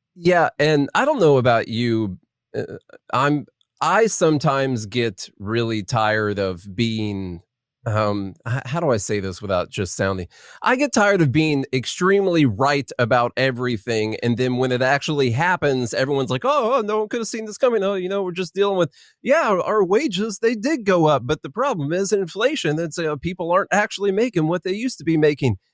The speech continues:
Exactly. We've been saying this for how long? People before us have been saying this. The people whose books we've read have been saying this.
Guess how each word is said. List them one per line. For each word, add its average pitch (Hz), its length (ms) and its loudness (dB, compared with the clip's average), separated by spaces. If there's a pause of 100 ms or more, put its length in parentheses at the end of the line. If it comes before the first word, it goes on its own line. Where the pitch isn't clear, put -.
(160)
Exactly. 180 760 2
We've 180 260 0
been 226 200 0
saying - 720 4
this 151 200 4
for 131 300 0 (240)
how 214 240 2
long? 190 320 4
People 185 240 -4
before 240 480 0
us 202 200 2
have 160 160 0
been 156 200 0
saying 147 400 2
this. 135 220 -2
The 147 100 -10
people 170 420 -2
whose 131 220 -2
books - 320 -2 (100)
we've 170 180 0
read 147 180 2
have 131 120 2
been 147 160 -2
saying 156 380 0
this. 123 260 0